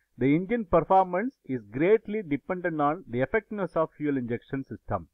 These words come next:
So how effectively the fuel is injected, because the combustion of the fuel depends on how the fuel is injected. The injection system has to perform the important duty of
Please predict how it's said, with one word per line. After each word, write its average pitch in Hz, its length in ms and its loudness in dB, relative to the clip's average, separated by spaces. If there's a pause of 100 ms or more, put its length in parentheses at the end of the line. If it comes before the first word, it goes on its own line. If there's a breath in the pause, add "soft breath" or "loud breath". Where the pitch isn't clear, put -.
(560)
So 147 120 2
how 165 180 8
effectively 165 600 2
the 151 180 -2
fuel 151 160 0
is 143 120 -2
injected, 131 560 -2
because 151 360 0
the 131 180 -10
combustion 190 460 0
of 208 80 2
the 165 80 0
fuel 143 420 0
depends 147 420 -4
on 156 200 -2 (100)
how 156 160 4
the 170 140 -2 (100)
fuel 147 160 0
is 143 160 0
injected. 113 480 -4 (580)
The 123 100 -2
injection 185 580 2
system 180 320 -8
has 151 220 -2
to 135 100 -10
perform 160 500 -2
the 135 140 -4
important 151 560 -2
duty 147 320 -4
of 139 180 2